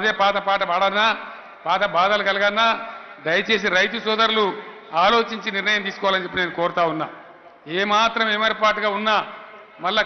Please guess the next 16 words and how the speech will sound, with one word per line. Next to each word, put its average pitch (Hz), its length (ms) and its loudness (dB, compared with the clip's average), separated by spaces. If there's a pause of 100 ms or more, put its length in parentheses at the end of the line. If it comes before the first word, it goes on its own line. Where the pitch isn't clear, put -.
కాంగ్రెస్ 208 420 0
దెబ్బ 190 160 0 (100)
పడుతుంది. 214 340 2 (560)
సేమ్ 208 320 -2
పాత 208 160 4 (120)
పైరవికారులు 202 520 0
వస్తారు, 220 260 0 (520)
సేమ్ 208 300 -2
విఆర్ఓలు 214 480 2
వస్తారు, 226 280 -2 (480)
మళ్ళా 202 240 0
రికార్డులు 208 400 0
మారుతాయి. 208 380 0 (540)
చాలా 196 180 2 (120)
పెద్ద 190 180 -2 (120)
ప్రమాదం 220 340 2